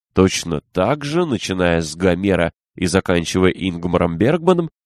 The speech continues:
универсальная форма истории превращает работу автора в истинный рассказ, а не в портрет или коллаж. Во все времена и во всех культурах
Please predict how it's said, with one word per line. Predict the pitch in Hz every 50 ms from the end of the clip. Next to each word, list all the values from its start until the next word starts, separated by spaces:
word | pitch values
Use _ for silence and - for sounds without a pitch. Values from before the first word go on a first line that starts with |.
| _ _
универсальная | - 98 101 113 123 131 120 - - 175 190 196 185 170 131
форма | - - 151 156 156 151 151 147 131
истории | - - - 143 147 147 143 139 135 135 127
превращает | - - 87 85 80 82 87 87 - - - 95 90 85 85 82 82 - - - -
работу | - 85 90 82 78 78 - 76 62 - -
автора | - 101 135 - - - 120 113 107 - _ _ _ _
в | - - 82 80 101
истинный | 101 - - - 95 90 85 85
рассказ, | 80 80 80 - - - - - - - - - _ _
а | - 151
не | 143 107
в | 87 -
портрет | - 78 78 - - 98 107 117 117 - -
или | 98 95 87 87
коллаж. | - - 76 58 50 50 50 - - - _ _ _ _ _ _ _ _ _ _ _ _ _
Во | - 113
все | 110 - - 131 131
времена | 107 110 113 107 117 110 113 120 117 110 92 - _ -
и | - 87
во | 78 90
всех | 85 - - 120 110 -
культурах | - 92 92 87 - - 120 127 135 131 110 80 - - -